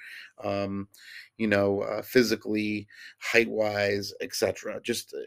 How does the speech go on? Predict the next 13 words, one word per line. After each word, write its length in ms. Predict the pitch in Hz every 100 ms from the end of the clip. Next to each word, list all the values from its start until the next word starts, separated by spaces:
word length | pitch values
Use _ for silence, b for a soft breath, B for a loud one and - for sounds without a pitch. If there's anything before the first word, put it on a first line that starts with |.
| -
an 80 | 110
incredible, 580 | 110 - 113 - 107 104
I 80 | 107
guess 260 | 110 110 -
you 80 | 104
could 120 | 101
call 140 | 110
him 100 | 104
an 40 | 101
incredible 380 | 95 107 98
specimen 500 | 98 - 107 - 104
for 120 | 101 104
that, 240 | 101